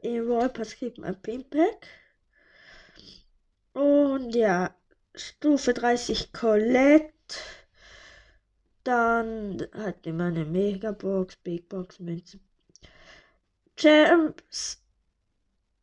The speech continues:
Big Box, Brawl Box, Colette, Pins und so weiter. Dann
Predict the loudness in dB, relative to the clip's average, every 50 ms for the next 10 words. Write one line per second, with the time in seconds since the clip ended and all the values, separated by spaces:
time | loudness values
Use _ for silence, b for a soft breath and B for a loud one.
0 | _ _ _ _ _ _ _ _ _ -8 -2 2 2 2 2 0 -6 -6 -2 -2
1 | -2 -2 -4 -8 -14 -16 -10 -6 -2 0 2 4 4 4 2 2 2 4 4 4
2 | 4 4 2 -4 -10 -18 -18 -16 -16 -16 -18 -20 -20 _ _ _ -10 -4 -2 0
3 | 2 4 6 6 6 4 0 -12 -20 -20 -20 _ _ _ -14 -6 -2 0 0 0
4 | 0 -2 -6 -14 -14 -12 -12 -10 -10 -10 -10 -10 -10 -8 -6 -6 -6 -6 -8 -10
5 | -12 -16 -20 _ _ -20 B B B B B B B B B B B B B B
6 | B B B B B B B B B -6 -2 0 2 2 2 0 -2 -8